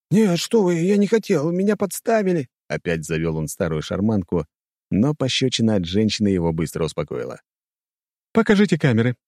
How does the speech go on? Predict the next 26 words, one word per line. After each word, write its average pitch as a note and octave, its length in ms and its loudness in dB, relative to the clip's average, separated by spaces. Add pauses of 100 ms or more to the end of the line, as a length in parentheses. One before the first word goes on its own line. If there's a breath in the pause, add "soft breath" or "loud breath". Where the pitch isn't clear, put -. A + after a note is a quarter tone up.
(120)
приказала D2+ 540 -2
она, F2 240 -2 (360)
и B2+ 240 2
включили A2+ 500 0
несколько F#2 420 -2
мониторов. G2+ 480 -2 (920)
Она G#2+ 240 2
долго A#2 360 0
наблюдала G#2 540 2
за G#2+ 220 0
игрой. A2 460 -2 (340)
Когда F2 280 -2
же F2 140 -2
на F2 120 0
мониторах F2 520 -2
появилась F2 440 -2
сцена, A2 520 -4 (300)
где F#2 280 -2 (100)
под F2+ 160 0
руки E2 240 -4
выводили E2 500 0
Суркова, G#2+ 540 -4 (460)
она C#3+ 300 0
разразилась A2 640 0
громким E2+ 520 -2
смехом. - 600 -10